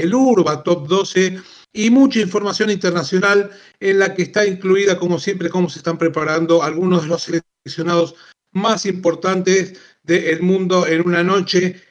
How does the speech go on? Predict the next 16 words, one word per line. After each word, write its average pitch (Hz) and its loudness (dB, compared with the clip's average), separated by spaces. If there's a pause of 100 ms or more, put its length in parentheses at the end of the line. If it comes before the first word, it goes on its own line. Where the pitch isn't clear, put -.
(140)
que, 139 -8
como 147 -4
siempre, 185 -4
te 143 -6
vamos 160 -4
a 135 -8
acompañar 165 -2
antes 185 -2
de 160 2
irte 185 0
a 160 0
dormir 175 0 (540)
con 147 -4
lo 143 -2
más 214 0
importante 180 0